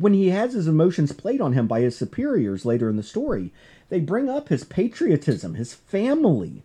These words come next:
his friends. And this is one of the ways, of course, that evil can prosper in social institutions, is that when people begin justifying it in the name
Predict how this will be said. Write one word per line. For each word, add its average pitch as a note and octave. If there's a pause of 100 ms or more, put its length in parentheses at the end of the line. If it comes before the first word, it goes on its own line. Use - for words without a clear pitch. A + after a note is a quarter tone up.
(220)
his C3+
friends. C3+ (600)
And E3
this C4
is A3
one E3+
of D3+
the C3
ways, F#3+
of A#2
course, A#2+
that A2 (180)
evil F#3
can G2+
prosper A2+
in A#2
social C#3+
institutions, A2+ (320)
is C#3
that D#3+
when D#3+
people A#3
begin C#3+
justifying A2+
it G#2+
in B2
the A#2
name B2